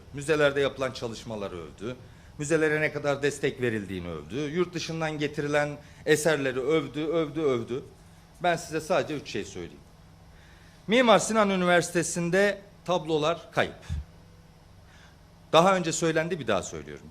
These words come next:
Dört yüz dört eser kayıp, kırk ikisi sahte. Ankara Üniversitesi'ndeki yazmaların on beş bin tanesi kayıtlı değil. Bunların kaçının olup olmadığı bilinmiyor.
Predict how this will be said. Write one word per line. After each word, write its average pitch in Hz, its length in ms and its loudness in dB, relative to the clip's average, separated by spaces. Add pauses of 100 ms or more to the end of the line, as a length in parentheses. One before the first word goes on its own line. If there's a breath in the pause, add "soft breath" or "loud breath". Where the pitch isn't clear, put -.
Dört 226 260 4
yüz 160 200 -6
dört 214 200 2
eser 156 380 -2
kayıp, 143 300 -6
kırk 170 220 -6
ikisi 175 320 -12
sahte. 92 480 -4 (840 loud breath)
Ankara 285 400 6
Üniversitesi'ndeki 175 880 2
yazmaların 160 680 0
on 185 180 -2
beş 156 220 -6
bin 139 100 -8
tanesi 127 400 -4
kayıtlı 101 400 -6
değil. 82 260 -10
Bunların 175 380 -2
kaçının 180 480 -2
olup 151 280 -6
olmadığı 135 540 -4
bilinmiyor. 73 440 -14